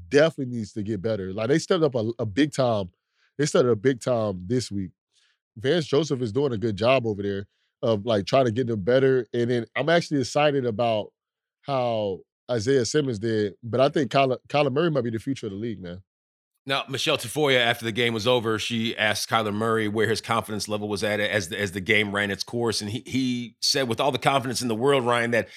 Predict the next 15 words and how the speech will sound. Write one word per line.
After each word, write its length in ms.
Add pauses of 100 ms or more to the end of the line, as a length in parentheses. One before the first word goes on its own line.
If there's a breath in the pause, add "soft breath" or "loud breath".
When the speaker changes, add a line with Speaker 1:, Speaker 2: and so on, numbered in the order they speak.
(140 loud breath)
Speaker 2:
you 60
know, 80
"I 100
never 260
had 200
a 40
doubt 380 (400)
that 100
we 100
were 120
gonna 180
win 240
this 220
game." 480
And 240